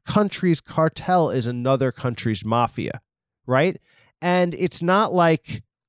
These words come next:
uh, it, it's like if you look at the globe,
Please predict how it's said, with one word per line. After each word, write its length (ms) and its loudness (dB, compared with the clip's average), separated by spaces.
uh, 380 4
it, 180 -4
it's 220 0
like 180 2
if 120 -4
you 100 4
look 160 2
at 80 -2
the 60 -2
globe, 560 4